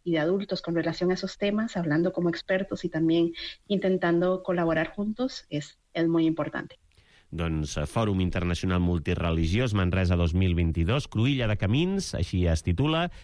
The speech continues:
Speaker 2: des de diumenge i fins dimecres vinent a la capital del Bages,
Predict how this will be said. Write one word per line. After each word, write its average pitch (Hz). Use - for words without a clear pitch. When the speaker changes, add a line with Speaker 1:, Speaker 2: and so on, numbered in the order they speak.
Speaker 2:
des 110
de 107
diumenge 151
i 143
fins 120
dimecres 127
vinent 120
a 98
la 98
capital 104
del 104
Bages, 104